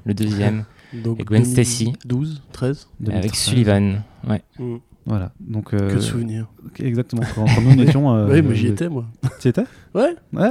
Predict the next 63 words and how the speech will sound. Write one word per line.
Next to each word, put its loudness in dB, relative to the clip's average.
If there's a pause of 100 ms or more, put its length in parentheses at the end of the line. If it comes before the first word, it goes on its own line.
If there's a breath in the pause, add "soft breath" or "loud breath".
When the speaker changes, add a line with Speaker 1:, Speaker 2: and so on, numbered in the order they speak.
(160)
Speaker 3:
c'est -8
incroyable. 0
Speaker 2:
J'étais 4
au 4
salon, 0
moi, -10
je -12
suis -20
pas -4
dans -4
le 2
Speaker 1:
Les 8
Speaker 2:
podcast, 8
Speaker 1:
anciens. 2 (120)
Speaker 2:
mais... -6
Ouais, -2
ouais. -6 (680 loud breath)
Speaker 3:
Donc 4
voilà, 6
donc, 2
euh, 4
des 4
années 6
ont 6
passé 4
et, 4
euh, 4
depuis, -4
toi, 2
tu 2
as 2
eu 2
un 2
sa-, -6
un -2
sacré 0
parcours, 0
euh, -2
d'un 0
point -6
de -6
vue -8
éditorial 0
justement, -2
puisque -4
tu -8
lances, -2
euh, 2 (100)
aujourd'hui 2
même, 0
enfin -4
demain, 2
à 0
l'heure 0
où, 2
Speaker 1:
Mhm. 4
Speaker 3:
euh, -2
les -2
gens -2
découvrent -4
le -4
podcast, -6
euh, -2